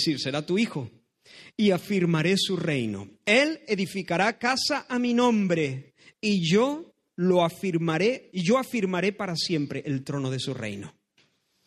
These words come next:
Pregunta, ¿de quién está hablando Natán o el Señor? De Salomón.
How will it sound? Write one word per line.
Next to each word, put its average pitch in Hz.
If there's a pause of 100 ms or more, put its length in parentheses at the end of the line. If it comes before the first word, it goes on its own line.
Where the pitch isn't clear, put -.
(380)
Pregunta, 175 (520)
¿de 165
quién 180
está 226
hablando 170
Natán 120 (480)
o -
el 123
Señor? 113 (3750)
De 131
Salomón. 165